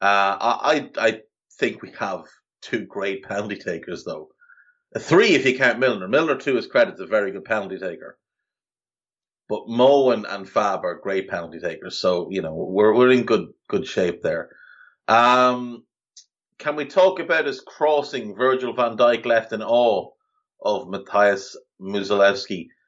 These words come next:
and his crossing. Yeah, this is a video that's going round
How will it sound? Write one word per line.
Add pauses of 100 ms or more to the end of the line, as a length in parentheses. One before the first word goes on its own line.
(280)
and
his
crossing.
Yeah,
this
is
a
video
that's
going
round